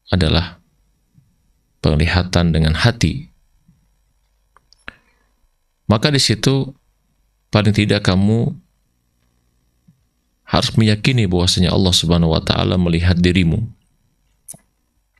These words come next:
Dan kedudukan tersebut berkaitan dengan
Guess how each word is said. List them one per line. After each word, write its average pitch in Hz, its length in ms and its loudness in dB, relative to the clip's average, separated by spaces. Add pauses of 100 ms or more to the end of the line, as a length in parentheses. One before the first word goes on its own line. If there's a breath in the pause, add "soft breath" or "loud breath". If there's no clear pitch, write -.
(3250 loud breath)
Dan 90 480 2 (1400)
kedudukan 123 400 2
tersebut 120 400 0
berkaitan 95 560 0
dengan 110 560 2